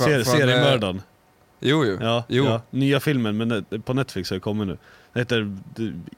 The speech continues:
Speaker 1: Evil någonting, Despiteful någonting, helvete. Men det är han,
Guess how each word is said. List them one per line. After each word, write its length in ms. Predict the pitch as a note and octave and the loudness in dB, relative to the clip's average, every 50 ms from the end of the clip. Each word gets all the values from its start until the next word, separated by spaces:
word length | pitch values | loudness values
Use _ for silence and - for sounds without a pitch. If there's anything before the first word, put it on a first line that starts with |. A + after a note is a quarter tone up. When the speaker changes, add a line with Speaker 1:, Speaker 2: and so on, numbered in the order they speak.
| G#2+ A2+ G#2 | -6 -6 -4
Speaker 1:
Evil 380 | F#2 F#2+ F#2 F2+ F2 E2+ F2+ | -4 -4 -4 -4 -4 -4 -6
någonting, 600 | F#2 F2+ F2 E2+ - F#2 E2+ E2+ F2 F2+ F2 D#2+ | -6 -6 -8 -8 -8 -8 -6 -6 -6 -8 -8 -8
Despiteful 720 | F2 F#2 F2+ - - _ F2+ F2 E2 - - - D#2 D2+ D2+ | -8 -10 -10 -10 -10 _ -10 -10 -10 -10 -14 -12 -12 -12 -12
någonting, 500 | D2+ D#2 D#2+ D#2 D#2 - - E2+ E2+ F2 | -12 -12 -12 -14 -14 -12 -10 -10 -10 -8
helvete. 380 | G2+ F#2+ F#2+ F#2 F2+ - F2+ F#2 | -8 -8 -8 -10 -10 -10 -10 -8
Men 120 | G2+ A2 | -4 -2
det 160 | B2 C3+ C3+ | 0 2 2
är 60 | C3 | 2
han, 320 | A#2 B2 B2+ A#2+ A#2+ A#2+ | 2 0 -2 -2 -4 -6